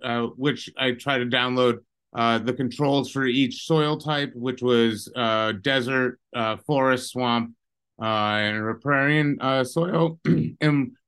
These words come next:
they were each, uh, sort of, uh,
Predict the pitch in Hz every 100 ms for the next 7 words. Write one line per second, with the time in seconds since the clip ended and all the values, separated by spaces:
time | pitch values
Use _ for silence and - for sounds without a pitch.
0 | - 151 160 156 147 147 151 151 - -
1 | - 135 123 120 120 117 139 123 104 _
2 | - 120 113